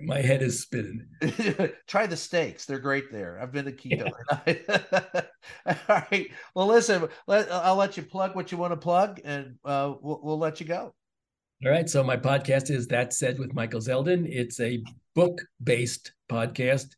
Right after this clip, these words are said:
Speaker 1: all different books by authors that we interview, and they tell us their story.
Speaker 2: Sounds great. I, I'm in. <laughs>
Speaker 1: Available
Speaker 2: I'm
Speaker 1: on
Speaker 2: actually
Speaker 1: all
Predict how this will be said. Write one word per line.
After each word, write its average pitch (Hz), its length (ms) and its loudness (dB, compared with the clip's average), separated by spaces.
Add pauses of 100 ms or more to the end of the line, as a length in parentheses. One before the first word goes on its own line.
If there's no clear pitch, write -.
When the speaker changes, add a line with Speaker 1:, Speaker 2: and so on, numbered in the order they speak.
(240)
Speaker 1:
all 123 480 2
different 139 380 -2 (360)
books - 460 -2 (380)
by 120 220 2
authors 135 640 0
that 120 220 -6
we 120 320 -2
interview, 139 500 0
and 135 240 -2
they 135 140 -2
tell 139 240 -2
us 143 240 -4 (100)
their 135 180 -4
story. 156 460 -2 (800)
Speaker 2:
Sounds 135 340 -6
great. 208 400 -4 (180)
I, 135 240 2
I'm 190 200 4
in. 294 380 4 (200)
<laughs> 190 880 -4 (300)
Speaker 1:
Available 180 500 8
Speaker 2:
I'm 170 120 8
Speaker 1:
on - 0 -
Speaker 2:
actually 175 180 10
Speaker 1:
all 196 160 8